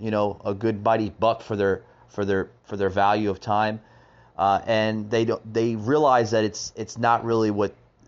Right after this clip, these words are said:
they say it is. Now, this is like a half and half type of scenario, folks.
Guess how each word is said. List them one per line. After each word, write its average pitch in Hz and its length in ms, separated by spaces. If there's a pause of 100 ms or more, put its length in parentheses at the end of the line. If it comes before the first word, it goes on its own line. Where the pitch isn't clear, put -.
(200)
they 104 140
say 104 320
it 78 120
is. - 340 (580)
Now, 110 200
this 170 280
is 185 160
like 156 160
a 135 80
half 135 440
and 113 80
half 113 320
type 101 260
of 92 60
scenario, 87 560
folks. - 500